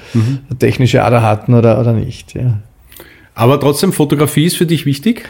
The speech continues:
Speaker 1: Äh, ein, ein wesentlicher Punkt? Also schaust du dein Fotoalbum schon auch ganz gerne an wieder und
Speaker 2: Ich find sie wichtig, äh, aber dann nicht, ich find, man darf sie nicht zu wichtig nehmen, weil dann,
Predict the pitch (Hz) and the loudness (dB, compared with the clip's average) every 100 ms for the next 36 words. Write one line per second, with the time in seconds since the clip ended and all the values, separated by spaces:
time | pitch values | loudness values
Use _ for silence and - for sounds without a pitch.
0 | - - - 127 131 135 123 131 123 127 | -20 -20 -6 0 2 0 0 2 2 2
1 | 160 143 143 - 156 214 - 127 135 135 | 2 0 0 2 0 0 -2 0 0 2
2 | 127 - 147 127 139 143 139 139 131 135 | 0 2 0 2 2 2 0 2 0 2
3 | 147 - 135 165 170 127 - 123 127 - | 0 2 2 2 0 -2 0 0 0 2
4 | 127 123 101 107 143 151 170 175 165 143 | 2 2 0 0 2 2 2 2 2 0
5 | 143 - 113 - 107 - 107 - 240 - | -2 -8 -14 -14 -12 -12 -10 -10 -4 -4
6 | - 392 - 254 208 240 - - 214 - | 0 -2 2 0 2 0 -2 -2 -2 -4
7 | - 202 - 202 202 - - _ 180 190 | -4 -2 0 -2 -8 -10 -12 _ -6 -2
8 | 190 196 190 - - - 123 - 202 202 | 0 2 0 -2 -12 -4 -4 -2 -2 -2
9 | - _ - - - _ _ _ _ _ | -4 _ -20 -20 -20 _ _ _ _ _
10 | _ _ _ _ - - - - 185 214 | _ _ _ _ -20 -20 -16 -4 -2 0
11 | 208 - 214 208 180 185 202 190 170 - | -2 0 0 0 0 0 2 2 2 -2
12 | - 214 175 - 175 156 - 151 156 180 | 0 2 2 0 -2 -4 0 2 2 2
13 | 165 156 160 160 156 | 0 0 2 2 0